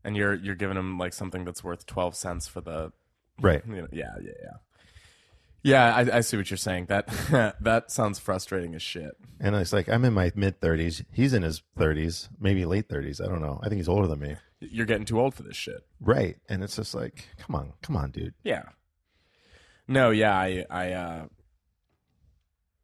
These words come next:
Speaker 1: that's, that's kind of one of those things where it's like, you know, you don't necessarily wanna, like, pull rank or, like, try and you know, uh,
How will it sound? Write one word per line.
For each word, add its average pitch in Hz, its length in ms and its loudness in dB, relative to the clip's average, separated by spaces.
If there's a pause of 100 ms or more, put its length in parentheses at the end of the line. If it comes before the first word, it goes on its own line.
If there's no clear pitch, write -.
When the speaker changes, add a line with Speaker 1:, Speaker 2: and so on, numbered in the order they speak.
(340)
Speaker 1:
that's, 120 280 0
that's 117 320 0
kind 120 160 0
of 110 60 -2
one 110 100 2
of 107 60 2
those 104 180 2
things 101 280 -4
where 98 140 0
it's 95 160 -4
like, 98 340 -6 (260)
you 104 140 -6
know, 90 420 -6 (600)
you 107 140 -6
don't 104 300 -2
necessarily 95 540 -4
wanna, 90 220 -6
like, 87 260 -4
pull 82 300 -4
rank 87 380 -6
or, 85 80 -2
like, 76 220 -4
try 87 180 -6
and 76 220 -10 (680)
you 104 100 -4
know, 82 220 -8
uh, 73 360 -12